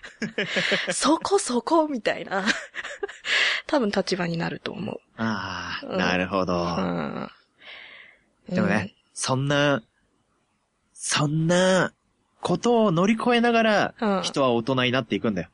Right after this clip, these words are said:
Speaker 1: うん。
Speaker 2: その数こなしてね。
Speaker 1: <laughs> お、出た。いいことを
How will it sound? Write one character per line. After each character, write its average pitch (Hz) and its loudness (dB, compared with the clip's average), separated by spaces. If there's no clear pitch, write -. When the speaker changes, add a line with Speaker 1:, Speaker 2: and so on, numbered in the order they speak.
Speaker 1:
う - 0
ん。 196 2
Speaker 2:
そ 185 2
の 196 2
数 - -2
こ 117 0
な 117 0
し - -6
て - -4
ね。 156 -2
Speaker 1:
<laughs> - -12
お、 180 -2
出 165 2
た。 160 -4
い 185 0
い 180 -4
こ 170 -2
と 151 2
を 139 0